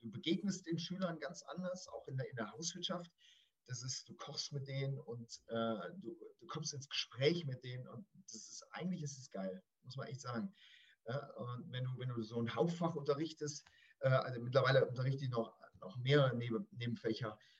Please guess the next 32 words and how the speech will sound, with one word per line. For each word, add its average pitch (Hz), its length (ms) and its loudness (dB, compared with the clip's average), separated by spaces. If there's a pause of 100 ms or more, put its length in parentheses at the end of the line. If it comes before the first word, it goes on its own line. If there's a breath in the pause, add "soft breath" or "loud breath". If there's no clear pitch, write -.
(160 soft breath)
aber, 113 680 4
äh, - 20 -4
ein 113 100 -2
Hauptfach, 139 560 4
da 123 140 0
musst 127 300 -4
du 127 180 -6
immer 131 300 0
Druck 135 360 -4
ausüben 123 680 0
und 123 240 -8
du 120 80 -10
musst, 117 260 2
„Komm, 127 220 0
jetzt 117 240 4
mach 120 260 -4
und 117 160 -10
tu“, 123 380 -4
und, 113 280 -6 (500 loud breath)
und 117 100 -2
das 123 160 2
hast - 220 0
du, 135 180 0
äh, 123 140 0
sowohl 127 340 6
in, 127 80 4
im 113 180 0
Sport - 520 4
habe 170 140 6
ich 175 100 -4
das - 180 -4
nicht, 170 340 0